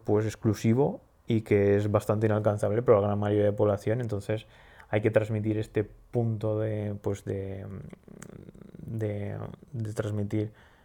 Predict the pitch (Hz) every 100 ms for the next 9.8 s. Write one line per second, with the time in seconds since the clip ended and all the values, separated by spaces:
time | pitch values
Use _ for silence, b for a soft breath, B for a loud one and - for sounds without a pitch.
0 | b - - 113 107 101 98 101 101 -
1 | - 107 - 107 101 - - 113 117 110
2 | 107 107 117 135 123 104 104 104 98 98
3 | 98 - 95 - 107 98 98 113 113 113
4 | 104 101 107 - 113 101 98 B B B
5 | - 107 104 98 98 98 107 120 95 -
6 | - 117 104 101 - 101 101 98 - -
7 | _ _ b b b b b b 113 -
8 | 120 - 123 101 98 98 - 110 107 104
9 | 143 110 98 95 98 95 -